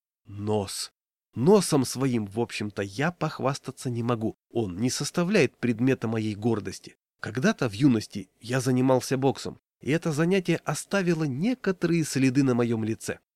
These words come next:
С годами, однако, всё более-менее подзаровнялось, в том числе и нос принял вполне терпимые очертания. Так вот, то, что не могли сделать кулаки противников,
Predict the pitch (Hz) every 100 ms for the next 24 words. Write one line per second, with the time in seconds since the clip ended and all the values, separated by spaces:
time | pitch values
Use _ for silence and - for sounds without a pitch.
0 | _ - 101 117 160 214 180 - 123 117
1 | 110 110 - 240 151 156 123 120 123 110
2 | - 104 113 110 113 196 220 175 - -
3 | - 123 113 123 - 139 - 170 170 104
4 | - - 131 120 101 - 95 87 95 135
5 | 180 - 143 - 113 120 113 110 113 -
6 | 113 - 95 87 - _ _ _ _ _
7 | _ - 127 - 151 131 - _ _ _
8 | _ 160 120 - - - 214 123 131 127
9 | 139 104 107 143 123 - - 123 131 131
10 | - - 113 190 180 143 - 85